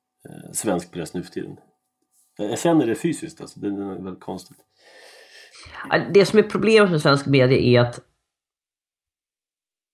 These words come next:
Speaker 2: oavsett, och jag ska inte säga att det är ett speciellt budskap som man är indoktrinerad med. Jag vill inte ens lägga mig i debatten där, men det är någonting djupt sovjetiskt med svensk press just nu. Och det,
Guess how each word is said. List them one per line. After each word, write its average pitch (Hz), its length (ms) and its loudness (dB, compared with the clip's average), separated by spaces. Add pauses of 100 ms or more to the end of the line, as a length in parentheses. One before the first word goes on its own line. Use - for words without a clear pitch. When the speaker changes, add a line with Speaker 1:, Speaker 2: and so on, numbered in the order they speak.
(560)
Speaker 2:
oavsett, 190 600 4
och - 120 4
jag 208 100 6
ska 302 140 -2
inte 269 160 -2
säga 240 220 2
att 226 80 -4
det - 60 -4
är - 20 -4
ett - 80 -8
speciellt 220 440 0
budskap 190 640 2
som - 120 -2
man 165 100 4
är 151 60 4
indoktrinerad 151 960 4
med. 160 360 2 (200)
Jag 170 140 4
vill 208 100 8
inte 202 120 4
ens 180 120 2
lägga 170 240 2
mig 175 180 2
i - 20 4
debatten - 400 2
där, 117 140 4
men 160 200 4 (840)
det 185 320 4
är 226 40 6
någonting 143 560 4
djupt 175 500 4
sovjetiskt 139 800 4
med 107 120 0
svensk 92 360 0
press - 300 0
just - 240 -2
nu. 58 240 0
Och 139 100 6
det, 143 260 6